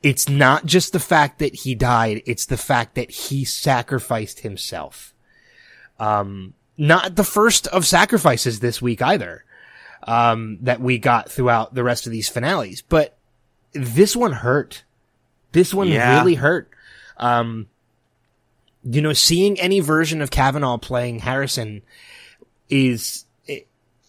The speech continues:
Speaker 1: I love seeing every version. And like I had mentioned earlier on, I didn't like H R, but he really grew on me to the point that, you know, you mentioned it last week and you said, like, he says, you know, "I'll see you on the next one." And then he looks down at that blade,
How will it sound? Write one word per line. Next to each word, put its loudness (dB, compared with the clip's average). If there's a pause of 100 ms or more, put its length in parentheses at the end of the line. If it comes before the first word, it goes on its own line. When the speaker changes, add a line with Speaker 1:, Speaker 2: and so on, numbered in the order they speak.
(200)
Speaker 1:
I 6
love 4
seeing 2
every 4
version. -2
And -6
like -6
I 0
had 0
mentioned -4
earlier 0
on, 2
I -4
didn't -8
like 0
H -2
R, 2
but 4
he -8
really -2
grew 0
on 0
me -8 (440)
to -6
the -2
point -4
that, -4 (640)
you -2
know, -2 (1200)
you 6
mentioned 4
it 4
last 2
week 4
and -4
you -2
said, 0
like, -4 (220)
he 0
says, 4
you -4
know, -2
"I'll -4
see 2
you 4
on 0
the -4
next -2
one." 0
And -4
then -2
he -2
looks -2
down 2
at -6
that -2
blade, 2